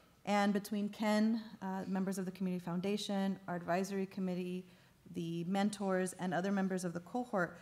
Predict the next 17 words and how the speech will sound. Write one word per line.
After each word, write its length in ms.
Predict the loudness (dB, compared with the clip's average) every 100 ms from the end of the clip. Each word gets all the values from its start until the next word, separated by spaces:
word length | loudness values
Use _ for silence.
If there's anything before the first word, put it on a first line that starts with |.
| -20 -12 -4
we've 200 | -2 0
developed 540 | 4 6 6 2 -2
the 100 | -2
initiative 540 | 0 0 -2 -2 -2 -2
and 240 | -2 -2 2
what 280 | 2 2 -2
we 80 | -4
wanted 220 | -2 -2
to 60 | -4
accomplish, 600 | -4 -4 -4 -8 -10 -10 -6
um, 220 | -4 -2
and 100 | -2
we've 120 | 0
done 140 | -2
so 160 | 0 -2
in 60 | -2
partnership. 540 | -2 -2 -4 -8